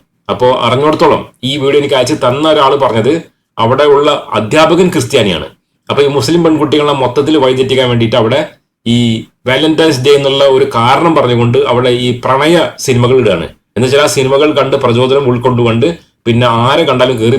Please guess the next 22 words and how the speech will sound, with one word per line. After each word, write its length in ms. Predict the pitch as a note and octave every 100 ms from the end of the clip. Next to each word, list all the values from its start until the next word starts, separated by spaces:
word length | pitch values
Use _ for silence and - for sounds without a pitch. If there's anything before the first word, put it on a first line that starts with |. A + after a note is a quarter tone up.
| -
പ്രണയിക്കണം. 560 | G#2 G2+ A2 A#2+ G2 - _ _ _
അങ്ങനെ 160 | A2 C3+
പ്രണയിക്കുമ്പോൾ 500 | - B2+ C3 B2+ D3 C#3+
പിന്നെ 200 | C#3+ C#3+ C3+
മതം 200 | B2+ D3
നോക്കൂലല്ലോ. 440 | D3 A#2 A#2 F#2+ F#2+
അപ്പൊ 140 | B2 B2
പിന്നെ 200 | C3 C3+ - _ _ A#2+
അന്യജാതികളിലെയും 840 | B2+ C#3+ C3+ B2+ C3 B2+ C3+ C#3 C#3
മതങ്ങളിലെയും 540 | B2 B2+ B2+ C3+ C#3 C3+
താഴ്ന്ന 220 | A#2+ B2+ B2+
ജാതിക്കാരനൊക്കെ 540 | C3 C3 C3+ B2+ C3 C3
ആയിരിക്കും 240 | B2+ B2+
പിന്നെ 140 | B2+ B2+
പോയിട്ട് 180 | B2 A#2+ A#2+
കല്യാണം 200 | A2+ B2
കഴിക്കുക. 180 | A#2 C3+
പിന്നെ 140 | A#2+ A#2
അതിന് 160 | C3 C3+
ശേഷം 200 | B2+ C#3
പിന്നെ 140 | C#3 C#3
എന്താ 120 | C3